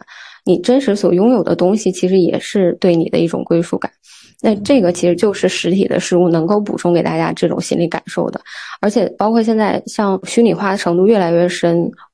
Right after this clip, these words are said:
呃，V R啊、元宇宙这种东西的出现，我觉得想回归到实体音乐中去体验那种真正拥有一种东西的人肯定会越来越多的。我觉得它达不到，就是说你，你说黑胶或者C D，它可能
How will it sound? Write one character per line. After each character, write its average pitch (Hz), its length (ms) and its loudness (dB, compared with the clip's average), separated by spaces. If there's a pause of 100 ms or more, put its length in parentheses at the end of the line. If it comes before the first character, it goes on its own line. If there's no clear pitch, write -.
(140)
呃 - 200 -2 (120)
，V 196 120 4
R 196 260 0
啊、 180 40 0
元 175 220 2
宇 185 40 2
宙 180 160 2
这 180 80 0
种 175 140 0
东 165 160 2
西 190 60 2
的 185 100 2
出 180 220 -2
现， 190 180 0
我 165 100 0
觉 170 140 2
得 226 160 2 (400)
想 - 300 -4
回 180 240 2
归 226 160 2
到 233 180 2
实 190 160 -2
体 190 80 2
音 170 140 4
乐 175 120 4
中 170 200 0
去 170 140 -2
体 - 240 -8
验 180 220 2
那 175 120 2
种 156 240 -2
真 185 160 0
正 180 200 2
拥 185 220 4
有 170 180 2
一 - 40 -6
种 160 180 -4
东 165 180 2
西 180 160 0
的 160 60 -4
人 - 180 -4
肯 - 160 -4
定 196 160 2
会 240 160 2
越 175 120 2
来 165 160 0
越 - 140 -4
多 - 260 -4
的。 - 100 -8 (380)
我 180 80 -2
觉 196 80 2
得 233 60 2
它 269 140 -4
达 170 240 -4
不 190 80 -4
到， 180 300 0
就 170 200 -2
是 175 60 -4
说 180 160 0
你， 175 160 0 (360)
你 175 180 -2
说 180 160 -2
黑 196 180 0
胶 190 220 2
或 196 100 0
者 170 60 2
C 180 240 0
D， 190 160 4
它 196 240 -4
可 196 140 -2
能 165 180 0